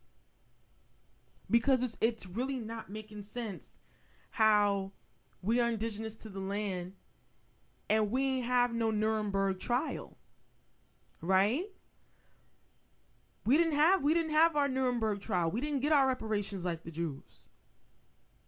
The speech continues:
Where's our land?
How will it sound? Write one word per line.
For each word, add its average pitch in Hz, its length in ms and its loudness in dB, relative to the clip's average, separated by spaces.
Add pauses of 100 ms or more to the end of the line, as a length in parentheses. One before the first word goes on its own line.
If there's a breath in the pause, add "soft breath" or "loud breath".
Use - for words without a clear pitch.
(1900)
Where's 262 380 4
our 285 160 4
land? 247 540 -2